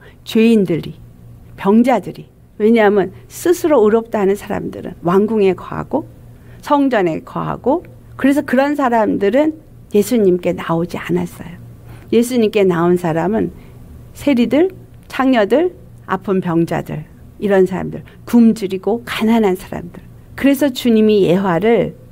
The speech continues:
누가복음 십 장에 한 강도를 만난 자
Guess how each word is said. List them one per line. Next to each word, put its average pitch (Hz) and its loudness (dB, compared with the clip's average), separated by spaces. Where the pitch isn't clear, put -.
누가복음 202 0
십 190 -12
장에 220 -4
한 311 0
강도를 202 2
만난 170 0
자 160 -4